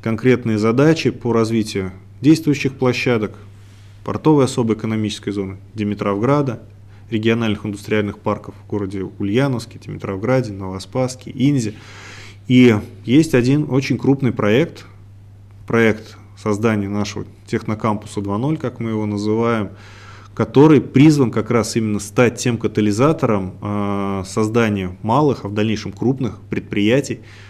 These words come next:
которые будут именно производителями технологий, будут конкурентоспособны, высокомаржинальны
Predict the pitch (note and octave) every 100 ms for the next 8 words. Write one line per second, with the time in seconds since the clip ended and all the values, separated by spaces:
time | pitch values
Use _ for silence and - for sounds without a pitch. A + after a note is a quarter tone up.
0 | - - - A#2 A2 G#2 G2+ G2 - -
1 | - A2+ A#2 A2+ G2 - - A#2+ A2 G#2
2 | F#2+ F2+ - - A2+ G#2 A2+ A#2 G#2+ G2+
3 | F#2 F2+ - - G#2 C#3+ D3+ G2+ - -
4 | A2+ A2 G2+ - G#2+ A#2 A2+ G2+ G2+ -
5 | G#2 - D#3 D3 G2 - - - - A2
6 | - C3+ C3 G#2+ G2+ G2+ G#2 D3 D3+ G2+